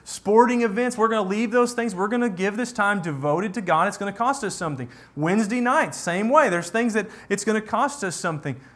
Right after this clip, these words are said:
But I believe we can still learn. And we can still examine ourselves and say, "Are we looking for someone else maybe?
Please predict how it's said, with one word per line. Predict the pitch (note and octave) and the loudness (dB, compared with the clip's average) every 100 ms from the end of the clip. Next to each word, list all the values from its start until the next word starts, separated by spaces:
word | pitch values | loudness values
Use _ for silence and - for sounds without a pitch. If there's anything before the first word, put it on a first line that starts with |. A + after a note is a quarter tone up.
| - _ _ _ - | -20 _ _ _ -6
But | F3 G#3+ B2 - - - _ - - - - - | 2 4 2 -4 -16 -18 _ -20 -20 -20 -20 -4
I | F#3 | -2
believe | G3 G#3+ G3 | 0 0 0
we | G#3+ | -4
can | G3 | -6
still | - G#3 G3 E3+ | -6 -4 -2 -2
learn. | F3+ B3 A#3 G2+ F2+ - - - _ _ | -2 -2 -2 -4 -8 -18 -20 -20 _ _
And | F3+ | -2
we | A#3+ | 0
can | A#3+ | 0
still | A#3+ A3+ | 2 2
examine | G#3 E3 F3+ B3 C4 | 2 -2 -4 -4 -2
ourselves | F3+ G#3 F#3+ | -2 -2 -2
and | G3+ | -4
say, | F#3 F#3 F#3 | -4 -4 -2
"Are | F3+ | 0
we | F#3 | 2
looking | C4 A#3 A3+ G#3+ | 0 -2 -2 -6
for | F#3 | -8
someone | - G#3+ A#3 | -6 -4 -2
else | C#4 D4 - | -2 -4 -4
maybe? | C3 F#2 F#2 | -8 -8 -12